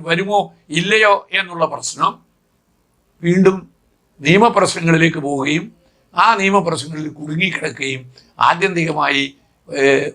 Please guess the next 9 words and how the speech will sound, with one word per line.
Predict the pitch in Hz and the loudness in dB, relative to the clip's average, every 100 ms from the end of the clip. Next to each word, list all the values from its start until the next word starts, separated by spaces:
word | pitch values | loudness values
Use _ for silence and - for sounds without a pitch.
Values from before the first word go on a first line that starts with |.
| - | -6
അവർക്ക് | 135 143 156 147 156 _ _ - | -4 -4 0 2 0 _ _ -6
ഉ-, | 101 - - | -6 -4 -4
പ്ര-, | 127 123 | -2 2
ഉടൻ | 190 202 165 | 2 0 -8
പ്രയോജനം | 151 156 175 170 | 0 2 2 -2
കിട്ടുന്ന | - - 131 131 - _ _ 123 | -6 -10 -12 -12 -14 _ _ -4
ഒന്നല്ലാതെ | 139 139 127 131 160 175 185 | -2 -2 -4 2 2 2 -2
കണ്ടായിത്തീരുകയും | 165 151 135 - 127 127 123 117 | -4 -8 -10 -14 -18 -16 -12 -8
ചെയ്യുമെന്നുള്ളതാണ് | 117 - 127 117 117 120 120 | -8 -10 -14 -10 0 0 0